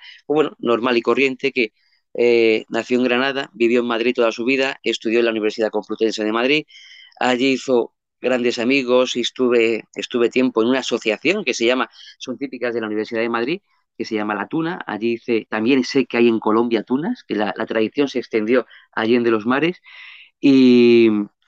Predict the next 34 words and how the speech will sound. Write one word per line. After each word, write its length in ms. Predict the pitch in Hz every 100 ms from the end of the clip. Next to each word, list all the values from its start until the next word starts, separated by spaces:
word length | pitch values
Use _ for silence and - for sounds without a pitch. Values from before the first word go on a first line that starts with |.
| _
y 80 | 139
bueno, 200 | 135 123
de 80 | 113
ahí 60 | 117
sacamos 380 | 123 123 123
grandes 240 | 113 110 104
experiencias. 580 | - 110 147 - 147 143
Fui 140 | 117
una 100 | 113
persona 300 | 110 - 107
que 80 | 104
le 80 | 104
gustó 280 | 98 - 107
mucho 240 | 107 120
divertirse 560 | 127 151 - 156 170 - - -
y 100 | -
en 80 | 143
aquel 220 | 139 151
momento, 360 | 151 151 156 151
además, 460 | 151 156 151 156 _ _ _ _ -
yo 240 | 117 135
era 200 | 143 127
una 180 | 127 139
persona, 460 | 135 127 131 151 - _ -
mm, 260 | 113 107
de 140 | 95 107
un 100 | 104
carácter 380 | 104 107 -
muy 180 | 120 120
diferente 440 | 117 - 110 123 95
al 80 |
que 100 | 101
tengo 200 | - 95
ahora. 240 | 95 117